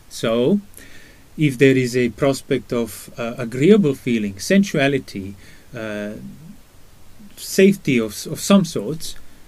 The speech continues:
your mind is delighting in it. So what do you do? Do you get rid of the delight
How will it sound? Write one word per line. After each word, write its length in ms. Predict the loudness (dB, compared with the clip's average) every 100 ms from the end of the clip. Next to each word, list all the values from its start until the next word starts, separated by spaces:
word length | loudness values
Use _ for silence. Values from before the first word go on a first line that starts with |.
| -20 -20 0
your 180 | 6 8
mind 340 | 8 6 4
is 140 | 2 2
delighting 600 | 2 2 0 -4 -8 -6
in 140 | -6
it. 240 | -8 -14 -14
So 220 | -8 -6
what 200 | -4 -6
do 60 | -6
you 120 | -8
do? 280 | -4 -4 -4 -14 -20 -20 -20 -20 -20 -20 -20 -20 -20 -20 -20 -20 -20 -10
Do 80 | -6
you 60 | -2
get 240 | -2 -2
rid 180 | 0 2
of 120 | 2 0
the 80 |
delight 540 | -2 -4 -4 -8 -12